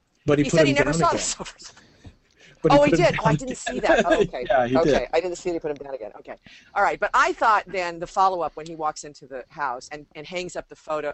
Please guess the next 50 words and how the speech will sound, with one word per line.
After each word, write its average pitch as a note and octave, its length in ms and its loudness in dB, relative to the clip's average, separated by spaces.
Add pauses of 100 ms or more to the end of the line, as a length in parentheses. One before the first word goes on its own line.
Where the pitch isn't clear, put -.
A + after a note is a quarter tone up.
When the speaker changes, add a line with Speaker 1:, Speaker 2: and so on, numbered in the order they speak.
(100)
Speaker 2:
the C#3 140 -12 (100)
picture D3 300 -14
of B2+ 100 -12
his - 200 -20
mother C3 460 -10
and B2 140 -18 (240)
straightens D3 340 -10
the C#3 40 -20
picture C#3 180 -18
of C3+ 40 -18
his C#3 120 -18
father C3 520 -6
and B2+ 100 -16 (260)
Speaker 1:
Yeah. G3 140 -2
Speaker 2:
looks F#3+ 200 -6
at, F3+ 100 -8 (220)
you F3 100 -6
know, D#3 120 -6
just - 280 -14
like, E3 180 -10
and E3+ 100 -6
looks G3 300 -2
into G3+ 320 -10
the F3 300 -4
place F3+ 320 -6
where D#3+ 80 -8
they, D#3 160 -4 (100)
the, D#3 180 -14
all D3+ 120 0
the D3 100 -8
dwarves, D3 320 -8
where C#3+ 100 -8
the C#3 120 -10
unexpected C#3+ 420 -16
party C#3 220 -10
had C#3 60 -12
happened. C3+ 260 -10 (160)
I A3 140 2
thought F#3 280 -2
that D3+ 240 -2
was B2+ 500 -10 (1400)
just D3+ 300 -6
wonderful. C3 340 -12
That G#3+ 260 2
actually E3 320 -4
almost C3+ 240 -12
made A#2+ 180 -14
me A2+ 80 -20
tear A2+ 300 -16
up. G#2 160 -16